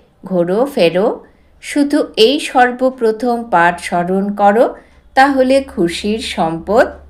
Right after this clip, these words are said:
জমা হতে থাকবে।" ওম শান্তি।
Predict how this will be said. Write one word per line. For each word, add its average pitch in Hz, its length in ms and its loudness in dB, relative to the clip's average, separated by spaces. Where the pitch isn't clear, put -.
জমা 170 440 0
হতে 190 380 0
থাকবে।" 170 600 -2
ওম 208 340 2
শান্তি। 165 760 0